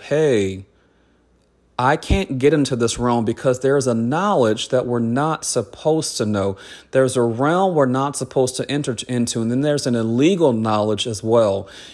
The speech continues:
And then there's a going against or contrary to what God allows, limits and boundaries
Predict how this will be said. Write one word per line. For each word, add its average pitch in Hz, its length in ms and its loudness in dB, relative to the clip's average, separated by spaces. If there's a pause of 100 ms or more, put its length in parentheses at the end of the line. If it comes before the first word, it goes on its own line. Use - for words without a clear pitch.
(100)
And 135 160 -2
then 156 100 2
there's 170 260 4
a 131 40 4
going 143 480 2
against 135 460 0
or 117 180 2
contrary 117 840 0
to 120 160 -4
what 117 200 -4
God 135 380 0
allows, 117 880 0 (300)
limits 139 800 2
and 113 320 -2
boundaries 120 800 0